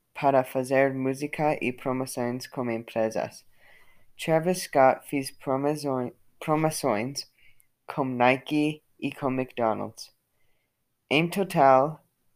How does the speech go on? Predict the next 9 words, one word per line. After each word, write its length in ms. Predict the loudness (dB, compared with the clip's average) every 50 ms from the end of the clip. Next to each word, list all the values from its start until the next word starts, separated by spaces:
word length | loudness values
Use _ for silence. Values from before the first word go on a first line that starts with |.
| _ _ _ _ _ _ _ _ _ _ _
Travis 580 | -4 2 4 4 4 4 4 4 2 2 2 -4
Scott 440 | -2 4 6 8 8 8 6 4 -2 -8
recebeu 640 | -8 -8 -6 -6 -6 -2 2 4 4 4 4 2 0
vinte 520 | -4 -4 -4 -4 -4 -4 -4 -2 -2 -2
milhões 680 | 0 0 0 0 0 0 -2 -2 -2 -2 -4 -4 -8 -12 -10
de 120 | -8 -8 -4
dólares 680 | 0 2 2 4 4 2 0 -2 -2 -4 -6 -8 -10
com 180 | -12 -6 -4 -4
McDonald's 880 | -2 -4 -6 -6 -4 0 0 0 0 0 -2 -4 -6 -8 -10 -16 -18